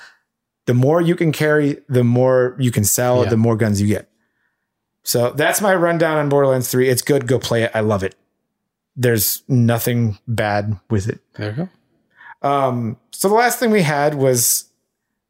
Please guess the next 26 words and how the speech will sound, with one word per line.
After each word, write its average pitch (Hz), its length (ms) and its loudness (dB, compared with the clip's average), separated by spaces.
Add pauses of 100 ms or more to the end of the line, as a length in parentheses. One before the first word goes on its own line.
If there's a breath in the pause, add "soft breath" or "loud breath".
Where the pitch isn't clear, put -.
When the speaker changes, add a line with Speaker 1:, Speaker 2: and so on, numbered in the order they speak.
(260)
Speaker 1:
me 233 240 2
and 185 140 0
Rich 170 380 -2
have, 147 800 -2 (120)
uh, 113 380 0 (120)
side, 131 500 -2
side, 110 600 -2
side 107 520 -4
projects. 101 600 -2 (640 soft breath)
Speaker 2:
Yeah. 113 180 -8 (100)
Speaker 1:
Uh, 110 260 0 (120)
I 131 180 0
think 147 160 0
mine's 127 300 0
just - 180 -2
a 110 60 -2
side, 117 440 -2
side 123 320 0
project, 127 440 -2
and 110 140 0
yours 113 280 2
is 104 320 -2 (160)
three 120 220 2
or 113 100 2
four 120 320 0
sides. 117 760 0